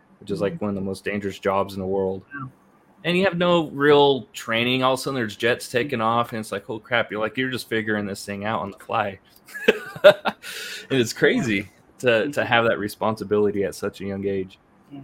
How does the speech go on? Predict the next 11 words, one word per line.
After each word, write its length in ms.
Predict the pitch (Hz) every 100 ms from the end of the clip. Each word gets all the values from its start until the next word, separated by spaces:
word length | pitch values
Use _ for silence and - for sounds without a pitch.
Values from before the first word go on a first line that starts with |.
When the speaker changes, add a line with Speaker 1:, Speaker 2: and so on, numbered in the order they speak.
| -
Speaker 1:
But, 140 | 98
um, 340 | 95 95 95 104 _ _ _ -
it's, 240 | - 151
Speaker 2:
Mm-hmm. 80 | -
Speaker 1:
it's 240 | 120 - - _ 107
extremely 380 | - - 170
important, 380 | - - 117 80
I 60 | 95
think, 240 | 95 95 - -
for, 320 | 98 98 95 _ _ _ _ _ _ _ _ _ _ _ _
for 340 | 101 98 95